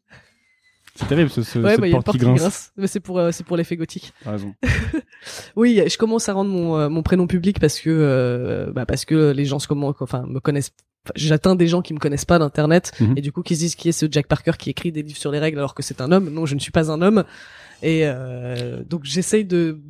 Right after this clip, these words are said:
Speaker 2: de tabler un peu sur les deux maintenant, mais du coup je suis dans une espèce de, de dédoublement de personnalité où je sais pas trop. Je
Speaker 1: Moi,
Speaker 2: sais
Speaker 1: c'est
Speaker 2: pas.
Speaker 1: comme moi, j'ai un compte Twitter perso et un compte Twitter pour Nouvelle
Speaker 2: Voilà.
Speaker 1: École et je sais pas.
Speaker 2: Donc, euh, pour le truc, enfin, pour tous les trucs professionnels, pour l'instant, on m'appelle Jack, mais dans la sphère intime, euh, personne ne m'appelle Jack, jamais.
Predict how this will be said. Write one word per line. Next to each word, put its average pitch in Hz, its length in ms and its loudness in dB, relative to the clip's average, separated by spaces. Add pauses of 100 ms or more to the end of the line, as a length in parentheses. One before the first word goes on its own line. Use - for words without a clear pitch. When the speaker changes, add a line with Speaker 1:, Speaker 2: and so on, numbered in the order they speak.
(120)
Speaker 2:
de 156 360 -2
tabler 190 260 4
un 185 80 4
peu 202 120 -4
sur 185 180 -2
les 170 100 4
deux 185 120 2
maintenant, 185 240 0
mais 220 80 0
du 175 120 -4
coup 220 80 -6
je - 60 -6
suis 190 80 -6
dans 185 140 2
une 170 140 -2
espèce 190 320 2
de, 160 640 0 (560)
de 175 200 -2
dédoublement 196 500 2
de 208 40 -2
personnalité 180 600 0
où 233 80 2
je 196 80 0
sais 196 180 -6
pas - 120 -16
trop. - 280 -12
Je 220 100 -10
Speaker 1:
Moi, 120 100 2
Speaker 2:
sais - 120 -6
Speaker 1:
c'est - 160 -6
Speaker 2:
pas. 208 80 0
Speaker 1:
comme 147 140 4
moi, 156 160 6
j'ai 131 100 4
un 123 80 2
compte 135 160 2
Twitter 139 320 -2
perso 151 300 0
et 143 40 4
un 127 60 2
compte 127 160 0
Twitter 127 260 2
pour 120 140 -2
Nouvelle 123 240 6
Speaker 2:
Voilà. 151 160 6
Speaker 1:
École 151 100 2
et 123 120 0
je 113 100 -4
sais 117 140 -8
pas. 117 160 -4 (320)
Speaker 2:
Donc, 170 200 -6
euh, 160 540 0 (140)
pour 208 160 4
le 202 160 8
truc, 220 240 -4
enfin, 170 200 0
pour - 120 -10
tous 208 160 -8
les 196 120 4
trucs - 180 -8
professionnels, 175 500 2
pour 156 120 0
l'instant, 156 220 2
on 170 40 2
m'appelle 151 280 2
Jack, 190 220 2
mais 165 100 -6
dans 151 100 -10
la 147 80 -8
sphère 143 200 -6
intime, 147 320 -2
euh, 131 180 2
personne 156 320 0
ne 139 80 4
m'appelle 123 260 0
Jack, 147 160 4
jamais. 135 220 -4